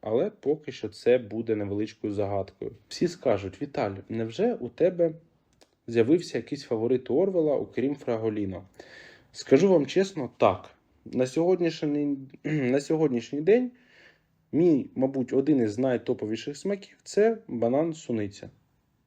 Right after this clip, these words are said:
Це дійсно смачно, це дійсно цікаво і дійсно круто. Ще розтягувати огляд, щось там мусолити, розмусолювати, вигадувати я не буду.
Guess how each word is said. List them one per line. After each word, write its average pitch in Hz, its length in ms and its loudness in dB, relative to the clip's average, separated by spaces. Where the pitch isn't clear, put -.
Це 170 220 4
дійсно 156 420 -4
смачно, 220 640 -4
це - 180 -4
дійсно 135 320 -4
цікаво 190 580 0
і 120 60 -6
дійсно 135 400 -6
круто. 101 400 -4
Ще 185 480 4
розтягувати 151 800 0
огляд, 139 420 0
щось - 680 0
там 131 160 -2
мусолити, 139 840 0
розмусолювати, 139 960 -2
вигадувати 131 720 0
я 123 220 4
не 123 140 0
буду. 98 380 -6